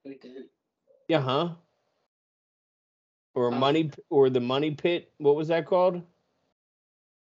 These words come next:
Speaker 1: Neighbors was
Speaker 2: The
Speaker 1: with
Speaker 2: Bergs, The Bergs.
Speaker 1: Tom Hanks in Bergs, yeah.
Speaker 2: Yeah, that's what, that, that's a comedy.
Speaker 1: It was a comedy.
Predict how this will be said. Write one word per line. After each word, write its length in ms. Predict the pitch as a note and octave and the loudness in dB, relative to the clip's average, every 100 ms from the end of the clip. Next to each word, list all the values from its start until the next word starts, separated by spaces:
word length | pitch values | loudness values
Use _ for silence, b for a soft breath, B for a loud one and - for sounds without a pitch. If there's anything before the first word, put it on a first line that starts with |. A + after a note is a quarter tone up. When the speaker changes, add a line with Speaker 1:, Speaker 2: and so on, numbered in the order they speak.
| _ _ | _ _
Speaker 1:
Neighbors 560 | D#3 E3+ G3 F#3+ D3+ C#3+ | 0 2 2 0 -6 -6
was 120 | D3 | 2
Speaker 2:
The 80 | D#3 | 2
Speaker 1:
with 100 | C#3 | 4
Speaker 2:
Bergs, 540 | D#3 D#3+ E3+ D#3+ D3+ | 4 4 2 0 -4
The 120 | - C#3+ | -2 0
Bergs. 840 | C3 D#3+ C#3 G2+ E2 - - _ _ _ _ _ _ _ _ _ _ _ _ _ - | 2 4 2 0 -10 -20 -20 _ _ _ _ _ _ _ _ _ _ _ _ _ -12
Speaker 1:
Tom 240 | F3+ G3 | -6 -6
Hanks 340 | G3 D3 - _ | -6 -8 -12 _
in 140 | D#3+ C#3+ | -14 -8
Bergs, 300 | C#3 B2+ - | -8 -8 -12
yeah. 180 | D#3 B2+ - | -14 -2 4
Speaker 2:
Yeah, 220 | G3 A2+ | 4 4
that's 280 | C#3 D3+ D#3+ | -2 -4 -4
what, 180 | E3 C#3 | -6 -2
that, 240 | D#3+ A#2 | -2 -2
that's 200 | A#2 C#3 | -4 -8
a 60 | C3+ | -8
comedy. 560 | D#3+ E3 A2+ E2 - _ _ _ _ _ _ _ _ _ - | -6 -6 -6 -12 -18 _ _ _ _ _ _ _ _ _ -18
Speaker 1:
It 40 | |
was 220 | D3+ C#3+ | -14 -14
a 60 | C#3 | -16
comedy. 320 | - C3 B2 | -16 -16 -16